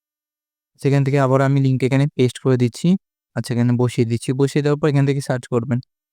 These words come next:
আচ্ছা, এখানে ভিজিট লিঙ্কে ক্লিক করবেন, এটা ক্লিক করবেন, তারপরে এন্টারে ক্লিক করবেন। এন্টারে ক্লিক করার পর এখান থেকে আপনাদের মাঝে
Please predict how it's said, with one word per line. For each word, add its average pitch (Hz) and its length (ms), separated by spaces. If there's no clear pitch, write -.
আচ্ছা, 123 160
এখানে 131 200
ভিজিট 139 240
লিঙ্কে 143 240
ক্লিক 139 200
করবেন, 156 280
এটা 139 200
ক্লিক 135 280
করবেন, 151 280
তারপরে 139 240
এন্টারে 127 280
ক্লিক 120 220
করবেন। 113 280
এন্টারে 147 320
ক্লিক 147 220
করার 151 240
পর 160 160
এখান 135 220
থেকে 131 160
আপনাদের 127 380
মাঝে 131 260